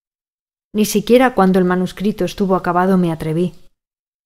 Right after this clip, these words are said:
Solo cuando ya había recibido el adelanto del editor me sentí lo bastante seguro para preguntarle por qué había deseado contar su vida.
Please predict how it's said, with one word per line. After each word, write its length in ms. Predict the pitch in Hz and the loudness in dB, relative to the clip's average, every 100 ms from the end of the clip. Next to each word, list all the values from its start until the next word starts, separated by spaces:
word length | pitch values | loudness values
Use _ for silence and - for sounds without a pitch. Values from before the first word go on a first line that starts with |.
| _ | _
Solo 260 | - 214 233 | 2 4 4
cuando 280 | 233 214 185 | 4 6 4
ya 240 | 175 247 | 4 4
había 240 | 254 254 | 4 2
recibido 500 | 214 208 196 175 165 | 2 0 0 0 0
el 60 | 165 | -2
adelanto 520 | 170 175 190 196 190 | 0 0 0 0 -2
del 160 | 175 170 | -4 -2
editor 420 | 175 170 240 247 | -4 -2 0 0
me 160 | 185 175 | -2 -4
sentí 440 | - 170 160 226 | -4 -4 -2 2
lo 80 | 233 | 2
bastante 400 | 180 - 175 185 | 0 -4 -6 -6
seguro 400 | 185 175 208 196 | -4 0 0 0
para 220 | 170 165 | -2 -4
preguntarle 720 | - 170 165 175 170 170 170 - _ _ _ _ _ - | -4 -4 -2 -2 -2 -4 -6 -10 _ _ _ _ _ -6
por 180 | 160 | -4
qué 200 | 156 226 | 2 4
había 300 | 240 190 214 | 4 4 2
deseado 540 | 185 175 - 160 165 160 | 0 -4 -6 -6 -6 -6
contar 340 | 165 160 175 | -6 -6 -8
su 180 | - 175 | -8 -6
vida. 340 | 165 156 151 | -6 -8 -10